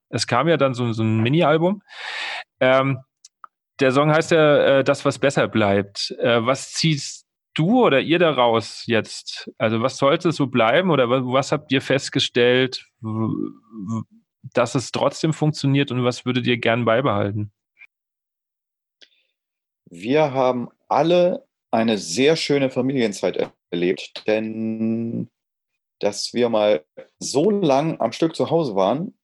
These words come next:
Speaker 2: haben unsere Kinder einfach im wahrsten Sinne des Wortes noch nicht erlebt. Und also, das nehmen ja viele Leute mit,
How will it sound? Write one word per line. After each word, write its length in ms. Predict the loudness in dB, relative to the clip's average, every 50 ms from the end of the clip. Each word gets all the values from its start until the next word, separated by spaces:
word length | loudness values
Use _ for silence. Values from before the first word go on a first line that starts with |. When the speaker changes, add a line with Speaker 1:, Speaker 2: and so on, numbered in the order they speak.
| _ _ -8
Speaker 2:
haben 280 | -4 -4 -2 -2 -4 -6
unsere 220 | -8 -6 -6 -6
Kinder 440 | -4 -2 -2 0 0 0 -2 -2 -4 -4
einfach 300 | -4 -4 -4 -6 -8 -12 -14 -10
im 100 | -6 -4
wahrsten 260 | -2 -2 -2 -2 -2 -2
Sinne 100 | 0 -2
des 120 | -2 0
Wortes 240 | 0 0 0 -2 -4
noch 80 | -6
nicht 120 | -6 -4 -2
erlebt. 540 | -2 0 0 0 -2 -2 -6 -10 -14 -14 -16 _ _ _ _ _ _ _ _ _ _ _ _ _ _ _ _ -20 -20 -20 -18 -16 -16 -16 -16 -16 -18 -20 -20 _ _ _ _ _ _ _ _ -2
Und 1120 | 0 2 4 4 4 2 0 -2 -4 -4 -6 -6 -6 -6 -4 -4 -4 -6 -6 -8 -8 -10 -12 _ _ _ _ _ _ _ _ _ _ _ _ _ _ _ _ _ _ _ _ _ _ _ _ _ _ _ -6
also, 200 | -6 -6 -6 -6 -10 -10 -8 -6
das 180 | -6 -4 -2
nehmen 180 | -2 0 0 2
ja 120 | 0 0
viele 260 | 0 0 0 0 0
Leute 280 | 2 2 2 2 2 0
mit, 440 | -2 -2 -2 -2 -4 -8 -12 -14